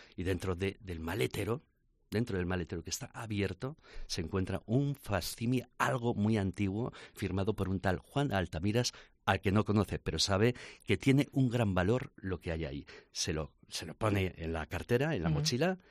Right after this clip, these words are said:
Speaker 1: y a partir de ahí empieza todo tipo de desdichas que le
Speaker 2: Uf.
Speaker 1: ponen en peligro a él,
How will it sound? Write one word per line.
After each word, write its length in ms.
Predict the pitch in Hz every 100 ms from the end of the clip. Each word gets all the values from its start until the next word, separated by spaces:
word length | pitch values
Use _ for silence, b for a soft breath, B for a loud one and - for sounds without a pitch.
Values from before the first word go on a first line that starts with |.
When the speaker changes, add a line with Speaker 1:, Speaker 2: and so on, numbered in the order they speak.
| b b
Speaker 1:
y 80 |
a 60 | 78
partir 300 | - - 98
de 100 | 104
ahí 120 | 110
empieza 380 | 110 110 104 117
todo 320 | - 104 101
tipo 240 | 101 107 107
de 140 | 98
desdichas 720 | 90 87 113 107 - 127 - - B B
que 140 | -
le 80 | 156
Speaker 2:
Uf. 60 | -
Speaker 1:
ponen 260 | 120 143 135
en 80 |
peligro 380 | 117 113 120 110
a 80 | 110
él, 180 | 123